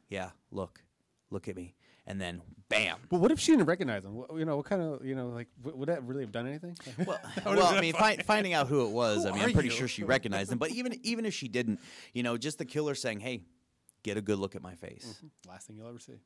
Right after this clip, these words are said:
Speaker 1: Um, but yeah, that opening scene was amazing. And you know who does not get a lot of credit for that scene, and I think should, is the mother, the actress who played the mother. Um, she
Speaker 2: That wail that she did when, when she
Speaker 1: Oh,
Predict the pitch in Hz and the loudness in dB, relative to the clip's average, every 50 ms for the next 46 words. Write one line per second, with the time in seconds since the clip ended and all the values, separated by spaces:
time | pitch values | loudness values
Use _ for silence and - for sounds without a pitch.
0 | _ _ _ - - 95 92 90 87 87 - 104 104 101 104 135 107 95 92 117 | _ _ _ -6 -2 -2 0 0 -2 0 0 0 0 0 -4 -4 -4 -2 0 0
1 | 131 165 170 165 131 127 113 104 - - 104 98 98 92 90 92 95 90 104 101 | 2 2 2 2 2 0 -2 -2 -6 -6 -6 -6 -6 -6 -6 -6 -6 -6 -6 -6
2 | 110 110 107 113 - - - - - - 120 156 180 196 196 160 - - 120 - | -6 -8 -8 -8 -12 -16 -20 -20 -12 -6 -4 -2 0 0 0 0 -2 -4 -2 -2
3 | 117 104 95 95 98 101 104 110 - 101 101 95 90 92 92 92 92 - - - | -2 -2 -2 -4 -4 -4 -4 -4 -4 -8 -12 -12 -10 -10 -10 -12 -12 -16 -14 -14
4 | 95 90 95 82 _ _ _ _ - 92 92 92 95 92 90 87 - - - - | -12 -12 -12 -14 _ _ _ _ -12 -10 -10 -8 -8 -8 -8 -8 -8 -10 -8 -6
5 | 117 113 110 95 90 - 92 90 87 87 - _ - 95 92 87 - - - - | -4 -2 -2 -2 -4 -6 -10 -12 -12 -14 -16 _ -10 -10 -10 -10 -10 -12 -6 -4
6 | 135 127 113 95 - _ _ - 98 95 95 92 90 - - - _ - 92 90 | -2 -2 -2 -4 -8 _ _ -16 -14 -12 -12 -12 -14 -16 -18 -20 _ -20 -14 -12
7 | 90 90 87 - - - 92 90 87 87 85 85 87 - 90 90 98 - _ _ | -10 -10 -12 -12 -12 -10 -8 -6 -4 -4 -4 -4 -6 -6 -8 -10 -12 -16 _ _
8 | - 92 87 95 92 _ - 92 92 - - - 95 - - 95 90 87 87 87 | -10 -10 -8 -8 -12 _ -16 -16 -12 -12 -12 -12 -14 -14 -10 -10 -8 -8 -6 -8
9 | 90 90 90 92 90 92 98 - - - 95 92 92 90 90 92 92 - - - | -6 -6 -6 -6 -8 -8 -10 -14 -12 -10 -10 -8 -8 -8 -10 -10 -12 -14 -18 -20
10 | - - - - _ _ - - - - - - - - 120 123 127 131 131 131 | -20 -20 -20 -20 _ _ -12 -8 -6 -6 -4 -4 -4 -6 -4 -4 -2 -2 -2 -2
11 | 127 127 131 127 127 - - - 120 113 104 107 110 123 127 131 143 135 - 139 | -2 -2 -2 -4 -8 -12 -12 -12 -12 -10 -10 -8 -6 -6 -4 -4 -6 -8 -8 -6
12 | 127 135 135 123 127 123 120 120 117 117 123 123 123 | -6 -6 -4 -4 -6 -6 -6 -6 -4 0 2 2 2